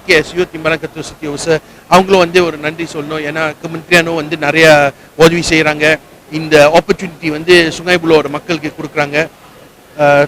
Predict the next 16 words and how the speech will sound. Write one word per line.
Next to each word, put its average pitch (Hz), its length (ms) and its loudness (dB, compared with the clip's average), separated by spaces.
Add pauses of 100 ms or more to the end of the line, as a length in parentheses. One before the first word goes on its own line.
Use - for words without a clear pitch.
துவான், 170 320 2
அஹ், 143 380 -6
ஜாஹியும் 175 960 2
பெங்காரா, 180 340 4 (440)
அஹ், 135 600 4
சவங்க 160 320 2
நெகிரி 151 340 -6
ஸ்லாங்கும், 165 460 2 (360)
அஹ், 123 440 -4
எஸ் 160 180 -2
கே 185 120 0
எம் 160 100 2
வந்து 156 520 2 (420)
உதவி 156 340 2
செஞ்சிருக்காங்க 151 680 -4
இந்த 139 160 -10